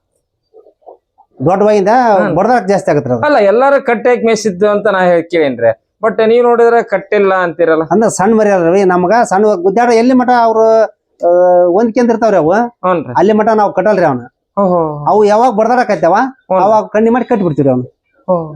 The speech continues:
Speaker 2: ಅವು ಬಡ್ದಾಡೋರಿಗೇನೆ ನೀವು ಅವ್ನ ಕಟ್ಟಂಗಿಲ್ಲ?
Speaker 1: ಹಾ, ಕಟ್ಟಲ್ರಿ.
Speaker 2: ಅಂದ್ರೆ ಎಷ್ಟು ದಿವ್ಸವರೆಗೆ ಕಟ್ಟಲ್ರಿ ನೀವು?
Speaker 1: ಇವನು ಬಾಳ ಅಂದ್ರೆ ಈಗ ಎರಡ್, ಎರಡ್ ತಿಂಗ್ಳು ಆತ್ ನೋಡ್ರಿ ಈಗ.
Speaker 2: ಎರಡು ತಿಂಗಳವರೆಗೆ ಹಿಂಗ ಮೇಯ್ಸ್ತೀರ?
Speaker 1: ಹಾ, ಹಿಂಗ ಮೇಯ್ಸ್ತೀರಿ. ಎರಡ್
Speaker 2: ಒಂದ
Speaker 1: ತಿಂಗ್ಳು
Speaker 2: ತಿಂಗಳ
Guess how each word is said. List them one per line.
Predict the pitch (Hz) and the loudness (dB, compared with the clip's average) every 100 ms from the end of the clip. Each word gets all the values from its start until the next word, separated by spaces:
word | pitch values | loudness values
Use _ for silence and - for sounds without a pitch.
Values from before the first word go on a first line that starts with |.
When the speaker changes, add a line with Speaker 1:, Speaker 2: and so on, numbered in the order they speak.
| - | -4
Speaker 2:
ಅವು | 175 185 147 | -2 -2 -2
ಬಡ್ದಾಡೋರಿಗೇನೆ | 208 202 226 233 226 220 240 277 | 0 0 0 0 0 0 0 0
ನೀವು | 254 226 226 | 2 2 2
ಅವ್ನ | 262 233 | 2 0
ಕಟ್ಟಂಗಿಲ್ಲ? | - 175 156 160 143 | -4 -4 -2 -2 0
Speaker 1:
ಹಾ, | 180 170 | -2 -2
ಕಟ್ಟಲ್ರಿ. | 170 170 | -2 0
Speaker 2:
ಅಂದ್ರೆ | 254 214 | 0 2
ಎಷ್ಟು | 233 - 233 | 0 0 0
ದಿವ್ಸವರೆಗೆ | 240 254 240 240 | 0 2 0 0
ಕಟ್ಟಲ್ರಿ | 208 - 165 139 135 | 0 -2 -2 -2 -4
ನೀವು? | 131 190 | 0 2
Speaker 1:
ಇವನು | 220 196 | 2 2
ಬಾಳ | 196 214 | 0 0
ಅಂದ್ರೆ | 214 208 | 0 2
ಈಗ | |
ಎರಡ್, | 190 185 190 190 | 2 2 0 2
ಎರಡ್ | 185 175 | 0 0
ತಿಂಗ್ಳು | - 196 | -2 0
ಆತ್ | 170 | -2
ನೋಡ್ರಿ | 156 127 | -4 -6
ಈಗ. | - _ _ _ | -10 _ _ _
Speaker 2:
ಎರಡು | 175 202 208 | -2 -2 -2
ತಿಂಗಳವರೆಗೆ | 214 220 208 226 | 0 0 2 0
ಹಿಂಗ | 208 226 | 0 0
ಮೇಯ್ಸ್ತೀರ? | 208 180 - | 0 -2 -2
Speaker 1:
ಹಾ, | 170 | -2
ಹಿಂಗ | 165 170 | 0 0
ಮೇಯ್ಸ್ತೀರಿ. | 170 151 135 123 | 0 -2 -4 -2
ಎರಡ್ | 165 185 | 0 0
Speaker 2:
ಒಂದ | |
Speaker 1:
ತಿಂಗ್ಳು | 220 233 | 2 0
Speaker 2:
ತಿಂಗಳ | 247 254 | 2 2